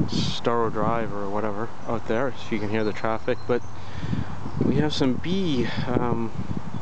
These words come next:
what would you call 'em? Bee houses. <laughs> And, uh, I was here earlier, you know, about a month ago. I didn't see many bees around, honeybees, but they're starting to,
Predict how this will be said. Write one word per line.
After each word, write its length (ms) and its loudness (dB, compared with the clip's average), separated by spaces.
what 140 2
would 120 4
you 80 2
call 260 0
'em? 1040 2
Bee 120 2
houses. 680 0
<laughs> 1200 0
And, 280 2
uh, 320 0
I 20 0
was 180 2
here 140 2
earlier, 680 4
you 100 0
know, 80 0
about 220 0
a 60 0
month 280 0
ago. 180 0
I 60 2
didn't 160 0
see 160 -2
many 300 2
bees 400 -2
around, 320 0
honeybees, 640 0
but 180 0
they're 140 2
starting 460 0
to, 340 0